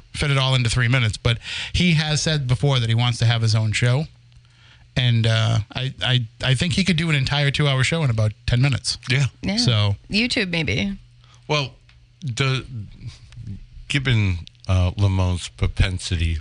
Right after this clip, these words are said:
Speaker 2: we'll call it for colorful language, is there restrictions?
Speaker 3: I feel like it's a very touchy thing. I've definitely used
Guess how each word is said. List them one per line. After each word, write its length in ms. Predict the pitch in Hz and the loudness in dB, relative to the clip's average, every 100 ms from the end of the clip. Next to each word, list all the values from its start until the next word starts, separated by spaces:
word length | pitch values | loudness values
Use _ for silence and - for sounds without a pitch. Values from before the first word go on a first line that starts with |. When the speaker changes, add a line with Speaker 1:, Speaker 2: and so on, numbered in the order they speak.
| - | -2
Speaker 2:
we'll 180 | 87 82 - | 0 0 0
call 220 | 90 82 | 0 0
it 60 | - | 0
for 100 | 87 | -2
colorful 680 | - 90 85 85 - - 85 | 0 0 0 -2 0 0 0
language, 640 | 87 120 131 90 110 - - - - - _ _ - | 0 0 2 0 0 -2 -10 -18 -20 -20 _ _ -2
is 360 | 113 110 104 - | 0 2 0 0
there 600 | 110 110 110 107 101 95 | 2 2 2 2 0 -2
restrictions? 1700 | 92 92 - - - 98 95 - - 151 151 170 180 175 - - - - - - - - - - - - - - - | -2 -2 -2 -6 -6 -2 -2 -4 -6 -2 -2 -2 -4 -6 -10 -16 -20 -20 -20 -20 -20 -20 -18 -18 -18 -20 -20 -20 -6
Speaker 3:
I 120 | 233 | -6
feel 200 | 269 320 | -2 -2
like 180 | 370 370 | -2 -4
it's 180 | 349 - | -4 -4
a 60 | |
very 440 | 220 202 202 190 190 | 0 0 2 0 -2
touchy 400 | - 175 - 185 | -2 -2 0 0
thing. 200 | 190 190 | 0 0
I've 200 | 185 185 | -2 -2
definitely 500 | 190 185 233 202 196 | -4 -2 -2 0 0
used 680 | 180 180 - - - - | 2 0 0 -4 -6 -8